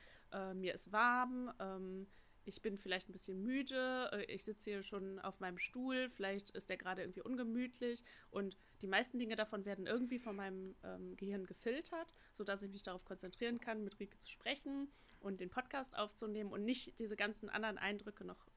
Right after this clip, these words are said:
mit wahrzunehmen und dann vielleicht den Faden zu verlieren, weil ich mich jetzt gerade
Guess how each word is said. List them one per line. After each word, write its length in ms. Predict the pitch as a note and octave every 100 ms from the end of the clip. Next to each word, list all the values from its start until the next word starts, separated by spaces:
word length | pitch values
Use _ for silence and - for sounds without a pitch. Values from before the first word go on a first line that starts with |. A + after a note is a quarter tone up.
| -
mit 220 | C4 -
wahrzunehmen 560 | F#3+ F#3+ - F#3+ G3+
und 80 | G3
dann 140 | G#3 G#3
vielleicht 400 | G#3+ G3+ G3+ - - - - - -
den 180 | G#3+
Faden 300 | G3+ A3+ C4
zu 140 | B3 A3+
verlieren, 460 | - G3 G#3+ G#3+
weil 140 | G#3 G3+
ich 120 | G3+
mich 100 | G3+
jetzt 160 | G3 -
gerade 360 | G3 G3+ G3